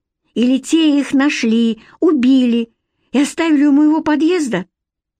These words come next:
Черт знает, что получается". "Точно. Поэтому так и хочется узнать, кто в той квартире прячется". "Убийцы?" —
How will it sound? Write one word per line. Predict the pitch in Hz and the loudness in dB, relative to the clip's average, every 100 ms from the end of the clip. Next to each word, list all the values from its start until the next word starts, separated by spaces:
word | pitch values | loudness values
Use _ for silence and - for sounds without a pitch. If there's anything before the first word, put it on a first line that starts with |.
| - | -16
Черт | 311 330 302 | -6 -4 -2
знает, | 254 285 311 220 - | 0 2 2 0 -4
что | - 320 | -6 -4
получается". | 233 247 269 269 208 170 - - - _ _ _ _ _ _ _ | -2 -4 -4 -2 -4 -4 -8 -14 -14 _ _ _ _ _ _ _
"Точно. | 160 147 - - - - _ _ - - | -4 -4 -6 -8 -10 -14 _ _ -20 -6
Поэтому | 180 175 180 190 | -4 -2 -2 -2
так | - 196 208 | -2 -6 -6
и | |
хочется | - 170 175 185 - | -6 -6 -6 -6 -6
узнать, | 185 175 180 143 - - _ _ _ _ | -6 -2 -2 -4 -10 -20 _ _ _ _
кто | - - 226 | -10 -2 -2
в | 285 | -2
той | - 202 | -4 -4
квартире | - 196 180 - 233 269 | -4 -8 -6 -4 -2 -2
прячется". | 202 156 151 156 - - 165 - _ _ _ _ _ _ _ - | -4 -4 -4 -8 -12 -12 -12 -14 _ _ _ _ _ _ _ -16
"Убийцы?" — | 180 156 190 302 311 - 415 | -12 -6 0 0 -2 -10 -12